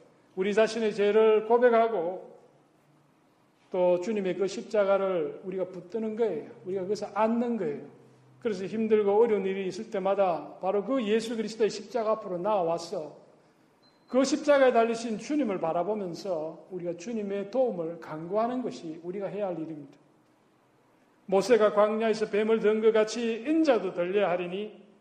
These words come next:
이는 그를 믿는 자마다 영생을 얻게 하려 하심이니라. 요한복음 삼 장 십사 절, 십오 절 말씀. 바로 우리 주님이 십자가에 달려 돌아가신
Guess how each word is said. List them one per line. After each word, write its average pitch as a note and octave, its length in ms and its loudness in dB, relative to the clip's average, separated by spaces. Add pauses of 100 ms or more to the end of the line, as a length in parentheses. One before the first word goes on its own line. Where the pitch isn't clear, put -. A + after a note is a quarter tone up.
(200)
이는 G3+ 260 -2
그를 G#3+ 260 4
믿는 F#3 340 -4
자마다 G3+ 840 2
영생을 G#3 560 -2
얻게 G#3 240 0
하려 G#3 260 4
하심이니라. D#3+ 600 -8 (760)
요한복음 F3+ 540 -2 (580)
삼 F3+ 280 -6
장 F3+ 160 -2
십사 F3+ 400 -6
절, F3 100 -8
십오 E3+ 320 -12
절 D#3+ 120 -14
말씀. D3 360 -18 (1000)
바로 E3+ 180 -10
우리 F#3 220 -6
주님이 F#3+ 340 -4
십자가에 G3+ 480 -2
달려 F#3 300 -4
돌아가신 F3+ 720 -4